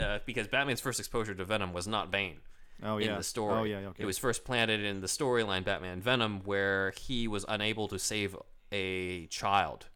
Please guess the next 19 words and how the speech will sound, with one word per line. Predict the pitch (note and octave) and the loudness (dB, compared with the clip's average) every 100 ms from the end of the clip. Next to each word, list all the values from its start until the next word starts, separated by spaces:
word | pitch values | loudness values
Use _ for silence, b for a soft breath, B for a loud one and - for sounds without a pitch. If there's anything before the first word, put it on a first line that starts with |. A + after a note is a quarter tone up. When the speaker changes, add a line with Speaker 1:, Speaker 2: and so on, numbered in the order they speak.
| - - - - | -20 -20 -20 -20
Speaker 1:
from | - G2 | -12 -6
dying. | F#2 F#2 F#2 E3+ | 0 4 6 8
Speaker 2:
Oh, | F3 E3+ | 10 10
yes, | E3+ D#3+ - | 8 6 4
we | |
Speaker 1:
uh, | F#3 | 4
Speaker 2:
talked | G3 E3+ | 6 6
about | |
Speaker 1:
because | D3 B2+ | 4 2
Speaker 2:
this | |
Speaker 1:
she | A2+ | 2
was | - | 2
Speaker 2:
before. | A#2 | 2
Speaker 1:
trapped | G#2+ | 2
in | A#2 | 0
Speaker 2:
Yeah, | |
Speaker 1:
something. | G#2+ G#2 F#2+ | 0 -2 -8
Speaker 2:
yeah, | |
yeah. | E2+ | -12